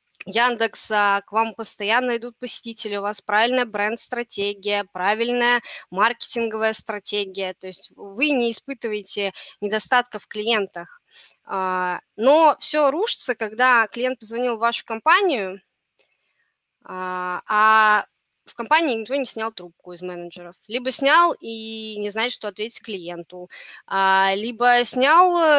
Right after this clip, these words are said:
э, и, соответственно, промурыжил, а, клиента на линии и не смог никакого дать внятного ответа. Все так же, возвращаясь, а, к основной идее, соответственно,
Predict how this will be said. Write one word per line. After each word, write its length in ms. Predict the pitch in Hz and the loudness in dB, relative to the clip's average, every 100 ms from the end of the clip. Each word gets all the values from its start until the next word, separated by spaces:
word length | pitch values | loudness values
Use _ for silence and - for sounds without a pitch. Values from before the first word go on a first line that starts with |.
| 269 | 4
э, 40 | |
и, 500 | 208 233 240 240 233 220 | 2 -4 -6 -4 -4 -4
соответственно, 580 | - 226 220 220 208 190 | -6 -6 -4 -4 -4 -4
промурыжил, 520 | 208 220 240 277 240 _ - | -6 -6 -4 -6 -6 _ -4
а, 160 | 208 | -4
клиента 680 | 202 220 220 233 - 214 202 | -2 -2 0 -2 2 2 2
на 180 | 214 208 | 2 0
линии 460 | 220 262 262 214 202 | 0 -2 0 0 0
и 100 | 208 | -2
не 120 | 208 | -4
смог 320 | - 233 226 | -2 -4 -2
никакого 500 | 208 180 - 226 214 | -6 -6 -4 -2 -2
дать 200 | 202 196 | -4 -2
внятного 440 | 214 214 220 202 | 0 0 -2 -4
ответа. 440 | 202 - 190 160 _ _ - - - | -4 -6 -8 -8 _ _ -18 -18 -10
Все 140 | - | -4
так 180 | 247 269 | 0 0
же, 80 | 220 | -2
возвращаясь, 720 | 220 220 233 - 214 202 - | -4 -2 0 2 2 0 -4
а, 220 | 202 202 202 | -2 -2 -2
к 220 | - 214 | 0 0
основной 480 | 208 - 226 240 220 | 0 -2 -2 0 0
идее, 440 | 202 220 208 190 180 | -2 -2 0 0 -4
соответственно, 680 | - - 196 - 202 185 | -10 -12 -10 -6 -4 -4